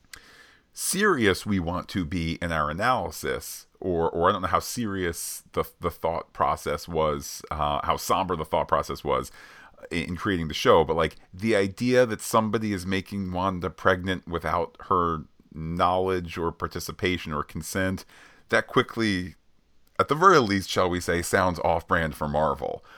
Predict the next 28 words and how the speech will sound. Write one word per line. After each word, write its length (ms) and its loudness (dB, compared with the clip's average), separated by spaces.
Um, 460 0
so 220 4
I 60 4
think 280 -2
th-, 160 -14
the 140 2
notion 440 2
that, 140 2
okay, 280 6
because 280 2
of 60 -6
her 80 0
magic 340 -2
powers, 440 4
she 180 -4
has 160 -2
created 520 -2
this, 420 -4
okay, 380 2
to 160 -6
me 140 4
that 260 6
works 380 4
in 160 -6
terms 280 -4
of 120 -2
the 80 -6
reality, 560 4